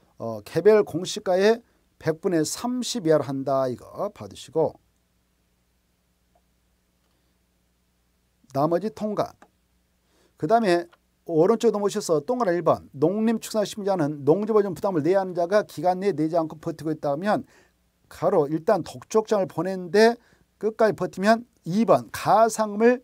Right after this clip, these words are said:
백 분의 삼까지 부과한다. 이 정도만 보세요. 가상금. 그 다음에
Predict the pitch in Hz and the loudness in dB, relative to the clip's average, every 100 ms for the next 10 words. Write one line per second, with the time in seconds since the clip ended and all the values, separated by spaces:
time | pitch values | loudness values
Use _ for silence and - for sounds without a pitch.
0 | _ - 160 208 180 - 226 220 147 170 | _ -12 -6 -4 -4 -6 -4 -2 -2 -2
1 | 165 143 160 214 175 120 98 - 92 131 | -2 -2 -2 -2 -2 -4 -8 -18 -16 -12
2 | 214 - 131 127 120 113 117 123 - - | -12 -8 -8 -8 -10 -14 -16 -18 -18 -20
3 | _ _ _ _ - - - - - - | _ _ _ _ -20 -20 -20 -20 -20 -20
4 | - - - - 160 202 214 214 214 | -20 -20 -18 -4 2 2 4 2 0